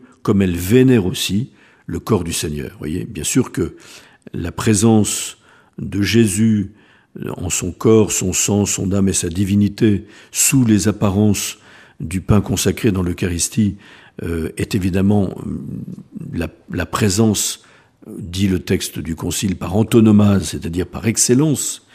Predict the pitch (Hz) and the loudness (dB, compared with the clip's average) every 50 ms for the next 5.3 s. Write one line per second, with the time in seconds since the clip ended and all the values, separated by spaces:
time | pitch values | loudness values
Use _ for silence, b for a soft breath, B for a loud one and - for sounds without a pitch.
0 | B B B B B B - - - - 78 80 104 107 - 92 - - - 120 | B B B B B B -14 -12 -10 -10 -10 -12 -12 -12 -10 -8 -6 0 2 4
1 | - - - - 104 87 92 85 82 98 101 95 117 123 151 185 156 98 - - | 4 4 2 0 -2 -4 -4 -2 0 0 2 4 4 6 6 6 6 4 2 -6
2 | - _ _ - - 82 95 127 b b b b b b b - 82 82 - - | -18 _ _ -12 -8 -8 -8 -8 b b b b b b b -14 -12 -10 -6 -4
3 | 104 104 - - - 95 - - - - 104 110 104 120 123 165 185 147 101 95 | -2 -2 -2 -4 -6 -10 -10 -6 -2 2 2 2 4 4 6 6 6 6 6 4
4 | 92 80 82 85 - - 87 76 - - - 80 76 - 110 - - - 170 170 | 0 -2 -6 -8 -8 -8 -8 -8 -10 -10 -10 -8 -6 -6 -4 -4 0 2 4 6
5 | 151 123 107 101 104 | 6 6 4 2 0